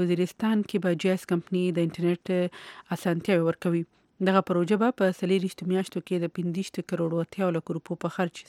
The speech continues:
سرته رسي. د قبایلي ضلعو اوسیدونکي وخت په وخت غوښتنې کوي چې سیمه کې دې د موبایل انټرنیټ پرانستل شي، کوم چې د ډېرې مودې راهیسې تړل شوی دی.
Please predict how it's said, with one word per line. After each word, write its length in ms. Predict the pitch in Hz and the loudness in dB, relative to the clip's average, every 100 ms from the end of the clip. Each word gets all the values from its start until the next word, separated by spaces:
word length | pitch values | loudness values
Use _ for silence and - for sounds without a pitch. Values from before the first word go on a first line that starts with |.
| - | -4
سرته 340 | 170 - 170 | -4 -2 -4
رسي. 240 | 165 180 170 - - - - - | -2 -6 -8 -10 -18 -16 -16 -4
د 140 | 190 185 | -2 2
قبایلي 320 | 170 170 170 | 2 2 0
ضلعو 240 | 170 175 175 | 0 2 2
اوسیدونکي 680 | 165 170 185 185 220 240 226 285 | 0 -2 -4 0 0 2 6 4
وخت 180 | - | 6
په 80 | 247 | 6
وخت 140 | 247 240 | 8 6
غوښتنې 340 | - 269 269 269 | 6 8 8 8
کوي 160 | 294 392 | 6 4
چې 360 | - - - 254 - | -4 -18 0 2 8
سیمه 180 | 294 285 | 8 8
کې 140 | 277 262 | 8 6
دې 180 | 269 220 | 6 6
د 100 | 185 | 4
موبایل 360 | 175 208 208 185 | 6 4 4 2
انټرنیټ 540 | 175 180 180 - - | 2 2 2 0 2
پرانستل 440 | 180 170 - 175 - | 2 2 0 -4 0
شي، 160 | 254 - - _ _ | 0 0 -14 _ _
کوم 140 | 185 170 | -2 0
چې 60 | 160 | 0
د 40 | 165 | 4
ډېرې 180 | 220 220 175 | 6 6 4
مودې 160 | 165 160 | 2 0
راهیسې 360 | 165 190 165 160 | -2 -2 -4 -4
تړل 220 | 160 165 - | -2 -4 -4
شوی 180 | 160 | -4
دی. 100 | 165 | -2